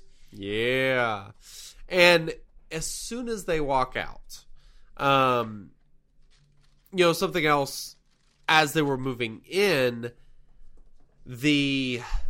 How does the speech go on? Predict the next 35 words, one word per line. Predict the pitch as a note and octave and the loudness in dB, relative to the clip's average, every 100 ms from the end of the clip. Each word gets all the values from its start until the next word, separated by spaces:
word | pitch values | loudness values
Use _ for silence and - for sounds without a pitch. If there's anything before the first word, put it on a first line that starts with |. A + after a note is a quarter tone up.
| - - - - - - - - - - - | -2 -8 -20 -20 -18 -18 -18 -20 -20 -20 -6
and | D#3+ D#3 | -4 2
later | E3+ G3+ G3+ | 2 4 4
on | F3 E3 D3 | 4 2 0
we | C#3 | -4
get | A#2+ A2 C#3+ C3+ C#3 | -6 -6 -2 0 0
an | C3+ B2 | -2 -2
idea | A#2+ A#2 | 0 -2
of | G#2 | -4
exactly | G#2 A2+ A2+ A2+ | -4 -4 -4 -6
what | A2 | -10
she | - | -12
was | G#2 | -10
talking | - A2+ G#2 | -4 -4 -4
about, | F#2+ F#2 - B2+ | -4 -6 -6 -8
but | A#2 - | -8 -6
Finnick | D3 C#3 B2+ | -4 -4 -4
was | B2 - | -8 -4
talking | B2+ A#2+ C3 | -2 -2 -6
about | A2+ G#2 G#2 - | -4 -2 -2 -4
how | - A#2+ G#2 G2+ G2+ G#2 G#2+ _ _ - | -4 0 2 2 0 -4 -10 _ _ -8
important | B2+ - C3+ A2 | -8 -4 -6 -6
it | B2+ A2 | -8 -6
is | G2+ A#2 B2+ | -4 -6 -8
that | - G#2 F2+ | -8 -8 -8
you | A#2 | -10
get | A2+ F2 | -10 -10
carried | B2 G2 G2 C3 | -8 -8 -6 -6
in, | F3 G2+ G2+ | -6 -6 -10
that | G2+ | -6
there | A#2+ A2+ A2 | -2 -2 -2
is | G#2+ A#2 A2 - | -4 -4 -4 -6
this | A2+ G#2+ G#2 - | -8 -6 -8 -8
kind | C3 A2 G#2+ | -4 -4 -4
of | G2+ F#2+ _ _ _ _ - | -6 -6 _ _ _ _ -12
tradition | - C3 C#3+ D#3 - A#2 G#2+ G#2 | -8 -2 -2 -2 -4 -6 -8 -14